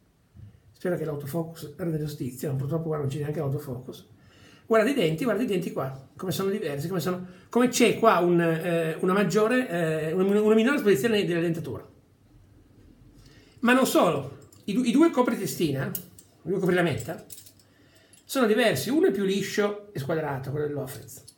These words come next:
l'altro invece è zigrinato, quello del Merkur.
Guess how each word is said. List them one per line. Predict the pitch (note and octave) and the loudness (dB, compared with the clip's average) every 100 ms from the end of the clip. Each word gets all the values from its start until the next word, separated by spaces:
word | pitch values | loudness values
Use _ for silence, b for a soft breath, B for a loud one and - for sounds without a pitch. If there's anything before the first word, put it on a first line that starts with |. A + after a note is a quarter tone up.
| - B B B B - | -20 B B B B 0
l'altro | B3 G#3+ D#4 | 2 2 0
invece | D4+ F#3 - G#3 G3+ | 0 0 -2 -4 -4
è | E3 - B B B B - - _ _ _ _ _ - | -6 -6 B B B B -20 -20 _ _ _ _ _ -8
zigrinato, | E3+ E3+ F3 E3+ D3 C#3 F3 F3 - - | -2 0 0 -2 -6 -6 -8 -8 -18 -12
quello | E3+ D3+ | -8 -6
del | D#3+ | -6
Merkur. | D3 D3 C#3+ F3 | -6 -8 -10 -12